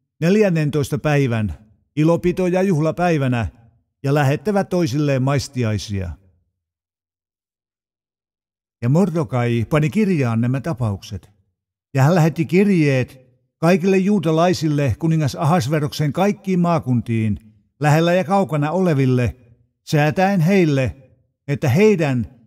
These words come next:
oli vietettävä Adarkuun neljättätoista päivää ja saman kuun viidettätoista päivää joka vuosi, koska juutalaiset niinä päivinä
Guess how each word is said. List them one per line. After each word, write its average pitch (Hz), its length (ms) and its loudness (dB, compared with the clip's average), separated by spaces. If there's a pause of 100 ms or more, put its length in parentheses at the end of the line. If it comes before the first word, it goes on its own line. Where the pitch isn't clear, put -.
(160)
oli 165 180 4
vietettävä 165 680 0 (480)
Adarkuun 175 500 0
neljättätoista 151 680 -2
päivää 156 600 0 (420)
ja 151 80 -2
saman 165 360 0
kuun 165 180 -2
viidettätoista 151 680 -2
päivää 131 760 -2
joka 190 340 0
vuosi, 127 480 -2 (500)
koska 147 680 -2 (320)
juutalaiset 190 640 0
niinä 190 320 2
päivinä 131 560 0